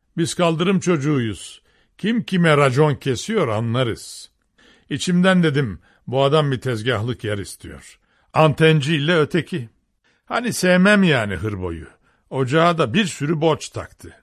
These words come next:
Ulan kazanıyorsun işte. Herkes görüyor. Versene borcunu. Yo, bu pintinin teki.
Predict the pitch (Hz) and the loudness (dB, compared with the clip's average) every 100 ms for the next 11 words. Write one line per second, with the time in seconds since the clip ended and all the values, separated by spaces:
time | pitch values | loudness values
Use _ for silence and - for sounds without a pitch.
0 | _ _ _ _ 131 185 180 139 123 147 | _ _ _ _ 0 2 2 -2 0 2
1 | 214 285 - 131 98 - - - _ _ | 4 2 0 -6 -8 -12 -18 -20 _ _
2 | _ 196 240 - 190 165 185 190 240 151 | _ 2 4 2 -2 2 2 4 4 0
3 | - _ - 135 127 - 294 294 233 110 | -4 _ -2 -2 0 2 4 6 4 2
4 | 90 69 73 _ _ _ _ _ - 139 | -8 -14 -20 _ _ _ _ _ -2 0
5 | 123 101 113 156 _ _ _ _ _ _ | 0 -2 -8 -12 _ _ _ _ _ _
6 | 113 - 147 - 95 139 - 175 214 208 | -6 -2 -4 -4 -8 -8 -6 -6 -6 -8
7 | - | -10